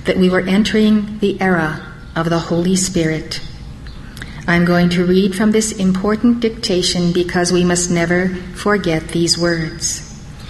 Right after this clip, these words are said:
They tell us of our individual and collective spiritual missions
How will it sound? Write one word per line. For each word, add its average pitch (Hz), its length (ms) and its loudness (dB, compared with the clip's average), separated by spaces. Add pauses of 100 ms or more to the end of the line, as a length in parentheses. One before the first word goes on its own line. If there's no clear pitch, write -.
(280)
They 175 140 2
tell 175 260 2
us 185 220 0
of 180 100 2
our 180 160 4
individual 214 800 2
and 175 260 -4
collective 180 680 0
spiritual 196 760 2
missions 165 720 0